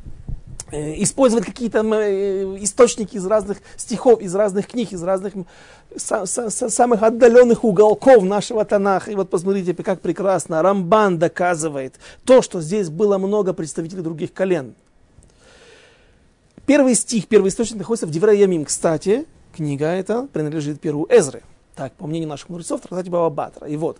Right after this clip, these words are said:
говорится там. Деврей Ямим, вторая часть, пятнадцатая глава, стихи восьмой, девятый.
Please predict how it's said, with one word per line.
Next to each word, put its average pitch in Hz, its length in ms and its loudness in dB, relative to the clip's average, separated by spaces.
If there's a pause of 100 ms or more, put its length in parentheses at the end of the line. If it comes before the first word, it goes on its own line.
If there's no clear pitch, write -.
(120)
говорится 185 440 -12
там. 117 400 -14 (480)
Деврей 220 380 4
Ямим, 220 180 0
вторая 220 360 4
часть, 190 400 0
пятнадцатая 196 540 -2
глава, 311 460 2
стихи 254 360 -8
восьмой, 196 360 -2
девятый. 147 480 -6